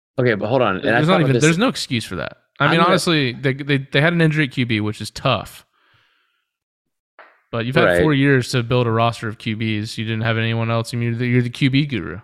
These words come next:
Speaker 1: Okay, so here's what I'll say. I think I, I'm not gonna, I'm not gonna blame us for,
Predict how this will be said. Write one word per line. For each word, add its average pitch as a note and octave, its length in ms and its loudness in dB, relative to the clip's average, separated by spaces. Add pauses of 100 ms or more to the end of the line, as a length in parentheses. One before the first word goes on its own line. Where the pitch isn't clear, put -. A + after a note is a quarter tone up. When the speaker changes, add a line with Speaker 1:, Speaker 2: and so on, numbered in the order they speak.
(560)
Speaker 1:
Okay, G#2+ 240 2
so G#2 260 -2 (520)
here's D#3 220 0
what C3+ 100 2
I'll G2+ 120 2
say. F2 200 0
I A#2+ 80 0
think F#3+ 240 -4 (120)
I, - 180 -4
I'm F3 180 0
not G#3+ 160 -2
gonna, B2 260 -2
I'm D3 120 -2
not D#3+ 140 -2
gonna A2+ 140 -4
blame A2+ 320 0
us E2+ 320 -4
for, D#2+ 440 -4